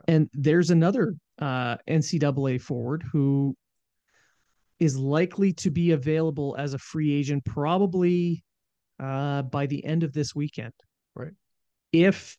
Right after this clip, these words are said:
Speaker 1: Harvard doesn't win.
Speaker 2: Right.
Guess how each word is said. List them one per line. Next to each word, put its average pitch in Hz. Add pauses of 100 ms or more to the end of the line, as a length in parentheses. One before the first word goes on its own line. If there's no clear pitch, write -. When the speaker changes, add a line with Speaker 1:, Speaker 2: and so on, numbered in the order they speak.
(140)
Speaker 1:
Harvard 151 (840)
doesn't 139
win. - (460)
Speaker 2:
Right. -